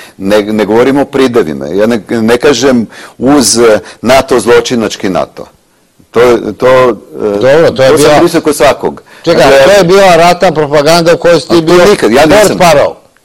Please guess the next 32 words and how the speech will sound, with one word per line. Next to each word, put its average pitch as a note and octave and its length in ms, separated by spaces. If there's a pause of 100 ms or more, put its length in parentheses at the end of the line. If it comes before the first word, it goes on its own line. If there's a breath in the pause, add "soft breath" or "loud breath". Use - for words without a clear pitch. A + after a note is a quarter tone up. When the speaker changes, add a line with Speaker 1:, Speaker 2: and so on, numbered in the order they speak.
Speaker 1:
Ne, G2+ 360 (460)
definitivno. F#2 760 (240 loud breath)
Kad - 160
sam A#2+ 140
ja F3 140
došao C3+ 400
na G#2+ 220
dužnost A#2 500
portparola, C#3+ 640
prvo E3 360
što B2+ 160
sam A#2+ 160
uradio, C#3 280
sve E3 220
dokumente C#3+ 540
gde A2 140
god D3+ 200
su C#3+ 100
bili C3+ 260
pridevi A2+ 380
sam F#2+ 180
izbacio. C#2+ 480 (160)
Speaker 2:
Znači, C#3+ 260
Speaker 1:
Ja B2 60
lično E3 400
Speaker 2:
zločinački D#3+ 360
Speaker 1:
sam B2+ 160
izbacio D3+ 640
i - 20
sad D#3+ 220
Speaker 2:
nato C#3 200 (100)
izbačen. A2+ 520